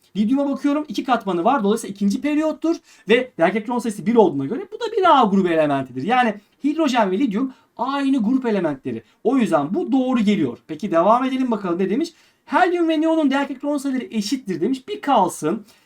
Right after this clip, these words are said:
Lityum ve neonun katman sayıları eşittir. Bakıyorum bak şimdi lityumda iki katman var. Neonda da iki katman var. Hani ikinci periyot, o da ikinci periyot çünkü.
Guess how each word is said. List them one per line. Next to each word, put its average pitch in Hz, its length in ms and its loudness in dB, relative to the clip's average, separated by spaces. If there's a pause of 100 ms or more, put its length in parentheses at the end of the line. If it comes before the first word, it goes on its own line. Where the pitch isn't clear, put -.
(120)
Lityum 302 300 2
ve 294 120 0
neonun 294 320 2
katman 285 480 0
sayıları 254 280 -2
eşittir. 175 300 -6
Bakıyorum 208 320 0
bak 151 120 -2
şimdi 147 180 -4
lityumda 214 420 0
iki - 160 -14
katman 254 460 -6
var. 294 180 0 (160)
Neonda 285 400 2
da 180 40 -2
iki 180 120 -8
katman 151 440 -6
var. 254 200 0 (120)
Hani 165 140 -4
ikinci 202 340 -4
periyot, 196 340 0 (140)
o 214 120 0
da 208 40 2
ikinci 151 300 -6
periyot 131 260 -4
çünkü. 220 420 -4